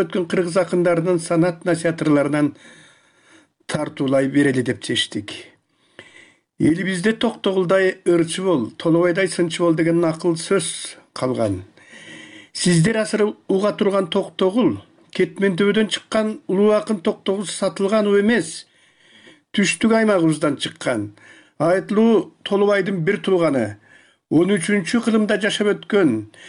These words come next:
кыргызды залимдиги, элге жасаган кара өзгөйлүгү менен кыргыздын жек көрүүсүнө айланган Жаныбек хандын тушунда жашаган токтогул ырчы тууралуу сөз болууда. Тилекке каршы,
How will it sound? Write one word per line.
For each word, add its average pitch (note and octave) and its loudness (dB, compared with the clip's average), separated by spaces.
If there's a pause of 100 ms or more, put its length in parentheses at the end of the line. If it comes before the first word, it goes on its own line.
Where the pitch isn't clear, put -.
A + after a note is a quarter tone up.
(300)
кыргызды F#3+ 0
залимдиги, F3+ 0 (500)
элге F#3+ 2
жасаган G#3 -2
кара F#3+ 0
өзгөйлүгү F#3 2
менен G3 0
кыргыздын F3+ -4
жек G#3+ 0
көрүүсүнө G3+ 0
айланган F3+ 0
Жаныбек F3 2
хандын E3+ -2
тушунда E3 0
жашаган D#3+ 0 (520)
токтогул E3 0 (100)
ырчы E3+ 2
тууралуу C#3+ 0
сөз A#2+ -4
болууда. A2 -6 (960)
Тилекке E3+ 0
каршы, G3 -2